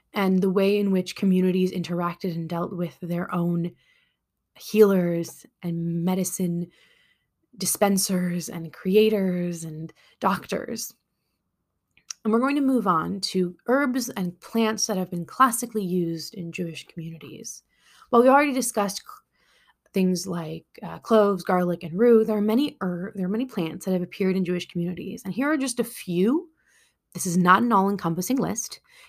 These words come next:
Here are just a few that are commonly found within Jewish texts. Almond, anise, asparagus, barley, bay laurel, beets, belladonna, bitter vetch, black cumin,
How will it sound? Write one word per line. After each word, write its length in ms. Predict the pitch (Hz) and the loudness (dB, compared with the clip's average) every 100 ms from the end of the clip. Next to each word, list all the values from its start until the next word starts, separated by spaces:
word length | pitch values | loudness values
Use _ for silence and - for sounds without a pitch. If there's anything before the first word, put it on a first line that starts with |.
| _ | _
Here 140 | 349 | 2
are 40 | |
just 160 | 330 320 | 2 0
a 60 | 254 | -6
few 380 | - - 196 | -6 -2 0
that 80 | 185 | 0
are 80 | 180 | -2
commonly 420 | 180 - 170 175 | -4 -4 -2 -2
found 340 | 170 160 156 151 | -4 -4 -4 -6
within 280 | 160 165 156 | -8 -10 -10
Jewish 300 | 156 147 - | -10 -12 -14
texts. 600 | - - - - - - _ _ _ _ | -16 -20 -20 -18 -18 -18 _ _ _ _
Almond, 480 | - 226 214 175 165 - | 4 6 6 2 -4 -6
anise, 460 | 175 208 147 - | -2 -2 -4 -8
asparagus, 720 | - - 214 208 190 180 156 | -10 -6 -2 0 0 -4 -8
barley, 500 | 185 190 208 185 170 | -6 0 2 2 0
bay 240 | 175 202 233 | 0 2 2
laurel, 500 | 190 202 196 175 165 | 2 2 2 -2 -6
beets, 500 | 147 240 - - - | -4 -4 -2 -6 -4
belladonna, 760 | 180 190 190 180 175 170 160 139 | -2 0 0 -2 -4 -4 -8 -8
bitter 180 | 214 196 | -6 -6
vetch, 560 | 151 170 - - - - | -6 -8 -6 -10 -10 -2
black 280 | 196 226 - | 0 0 -8
cumin, 520 | - 214 202 180 | -10 -4 -2 -2